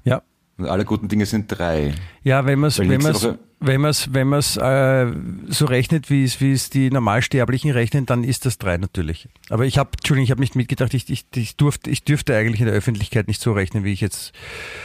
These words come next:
Speaker 1: vorgerechnet hab. Aber, äh, sag mal, du hast recht. Vergiss es einfach, was jetzt das Letzte, was ich gesagt hab. Das ist, ist besser für dich, wenn du das nicht weißt und dich nicht daran erinnerst.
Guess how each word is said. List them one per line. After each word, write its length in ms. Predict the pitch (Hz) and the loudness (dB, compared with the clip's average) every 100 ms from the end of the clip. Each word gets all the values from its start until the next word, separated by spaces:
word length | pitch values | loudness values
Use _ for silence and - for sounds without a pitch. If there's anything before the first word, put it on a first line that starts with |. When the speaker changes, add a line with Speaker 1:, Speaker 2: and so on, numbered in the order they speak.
| - | -8
Speaker 1:
vorgerechnet 560 | - 113 117 110 131 120 | -2 0 2 2 2 0
hab. 180 | 120 - | 0 2
Aber, 240 | 110 107 | 0 2
äh, 280 | - 131 175 | 0 -2 -4
sag 200 | - 131 | -2 0
mal, 80 | 135 | 0
du 140 | - | 2
hast 180 | 107 - | 0 0
recht. 200 | 82 - | -6 -2
Vergiss 320 | - - 226 | -2 0 0
es 100 | 202 | 2
einfach, 360 | 165 160 175 - | 2 2 0 0
was 160 | 160 170 | 0 0
jetzt 300 | 143 - 139 | -2 -2 -2
das 260 | 131 - | -2 -2
Letzte, 260 | 113 104 107 | -2 -2 -2
was 120 | 101 | -2
ich 60 | 98 | -4
gesagt 200 | 98 - | -4 -4
hab. 60 | - | -4
Das 160 | 92 | -2
ist, 280 | 95 - - | -2 -2 -4
ist 140 | - - | -2 0
besser 240 | 143 185 | 0 2
für 120 | 170 160 | 2 2
dich, 200 | 151 - | 2 2
wenn 120 | 127 | 2
du 80 | 135 | 2
das 200 | 131 - | 2 2
nicht 220 | 135 - | 0 2
weißt 320 | 101 110 - | 2 2 0
und 120 | 127 | -2
dich 140 | 117 - | -2 0
nicht 180 | 107 - | -2 -2
daran 180 | 95 | -2
erinnerst. 400 | 92 90 85 - | 0 -2 -4 -8